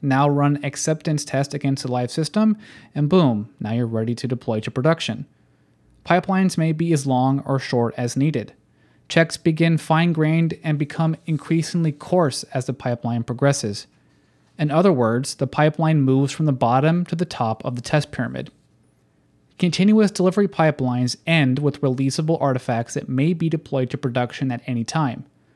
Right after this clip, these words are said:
Production deploys may use feature flags, canary deploys, and, and or blue-green deploys to further mitigate the risk. Now, software only provides value in production. Teams must use telemetry from production to ensure the system is delivering the expected value.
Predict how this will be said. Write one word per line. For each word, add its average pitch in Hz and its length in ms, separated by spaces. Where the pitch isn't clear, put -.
Production 147 340
deploys 143 460
may 139 160
use 123 240
feature 151 240
flags, 139 480
canary 135 460
deploys, 135 640
and, 117 320
and 139 240
or 131 180
blue-green 143 500
deploys 120 500
to 120 60
further 147 300
mitigate 113 460
the 110 80
risk. 117 420
Now, 120 100
software 196 480
only 185 240
provides 160 480
value 156 480
in 151 140
production. 143 600
Teams 190 540
must 170 480
use 160 260
telemetry 151 600
from 131 260
production 139 540
to - 120
ensure 160 340
the 190 100
system 160 500
is 139 120
delivering 131 480
the 135 80
expected 110 500
value. 127 400